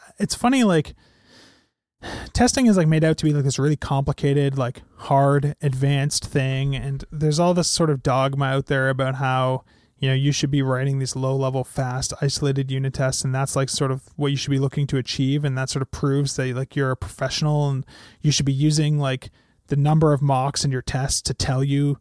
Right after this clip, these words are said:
secretly what your design is supposed to be, and, like, I just, like, don't buy that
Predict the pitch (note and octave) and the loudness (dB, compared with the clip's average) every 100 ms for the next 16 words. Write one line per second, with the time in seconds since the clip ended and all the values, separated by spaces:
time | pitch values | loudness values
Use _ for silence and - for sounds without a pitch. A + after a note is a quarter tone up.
0 | _ - - C#3+ - C#3+ C#3+ C#3 C#3 C#3+ | _ -6 0 0 0 0 2 2 2 0
1 | C3+ C3+ A#2+ B2+ C#3+ C#3 D3 D3+ D3 C#3+ | 0 0 -2 -2 -2 0 0 0 0 0
2 | D3+ D#3 D3+ C#3 C3 - - - - _ | 2 2 2 0 -2 -6 -14 -18 -20 _
3 | - F3 F#3+ F3+ C#3 D3 C#3 C3 C3+ C3+ | 0 4 6 4 4 2 2 2 2 2
4 | B2+ B2 | 2 0